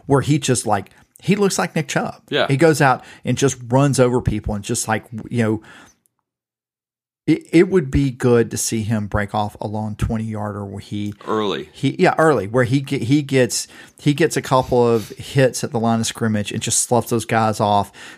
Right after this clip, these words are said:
Speaker 1: and it, it ends up counting on a safety running him out of bounds twenty-five yards downfield.
Speaker 2: Sure.
Speaker 1: That would be spectacular. Um,
Speaker 2: So if you're Kirby and we win the coin toss, what do you do?
Speaker 1: I think you defer.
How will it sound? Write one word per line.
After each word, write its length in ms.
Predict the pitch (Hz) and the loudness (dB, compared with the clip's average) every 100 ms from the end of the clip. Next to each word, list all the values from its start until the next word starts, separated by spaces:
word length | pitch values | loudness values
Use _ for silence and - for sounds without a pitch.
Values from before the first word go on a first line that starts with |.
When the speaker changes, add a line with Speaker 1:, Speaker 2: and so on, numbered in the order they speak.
| - | -2
Speaker 1:
and 160 | 113 | 0
it, 160 | 113 - | 0 -2
it 200 | 117 110 - | -4 -4 0
ends 260 | 120 120 123 | 0 2 0
up 180 | 110 | -2
counting 360 | - 120 117 110 | 0 0 2 0
on 100 | 104 | -2
a 40 | - | -4
safety 400 | - 107 120 107 | -2 -4 -4 -4
running 240 | 107 104 | -4 -4
him 160 | 107 104 | -4 -4
out 120 | 104 | -6
of 60 | |
bounds 260 | 101 98 101 | -4 -6 -6
twenty-five 380 | - 98 - - | -8 -8 -8 -8
yards 200 | - - | -10 -10
downfield. 360 | - - - - _ | -12 -12 -16 -20 _
Speaker 2:
Sure. 260 | - 92 - _ _ _ - | -10 -10 -10 _ _ _ 0
Speaker 1:
That 160 | 160 147 | 0 0
would 100 | 117 | 0
be 360 | 123 120 104 _ | 0 0 -4 _
spectacular. 1160 | - - 113 _ _ - 117 104 - 107 104 - - - - | -14 -10 -10 _ _ -8 -4 -4 -6 -12 -12 -14 -20 -20 -4
Um, 380 | 113 110 104 104 - | -2 0 -2 -6 -2
Speaker 2:
So 140 | 131 | 0
if 100 | 127 | 2
you're 100 | 135 | 0
Kirby 440 | - 120 127 131 - | 2 2 2 -2 -2
and 600 | 101 101 98 95 95 90 _ _ | -2 -2 -2 -4 -6 -10 _ _
we 140 | - 110 | -4 -2
win 180 | 107 101 | 0 -2
the 60 | |
coin 220 | 95 110 110 | -2 -2 0
toss, 280 | 113 117 | 0 0
what 100 | 107 | -4
do 40 | 101 | -4
you 60 | 95 | -2
do? 220 | 104 98 _ _ _ _ _ _ _ _ _ _ _ _ - | -4 -4 _ _ _ _ _ _ _ _ _ _ _ _ -2
Speaker 1:
I 60 | |
think 120 | 190 135 | -2 -2
you 60 | |
defer. 320 | 113 - 98 | -6 -8 -12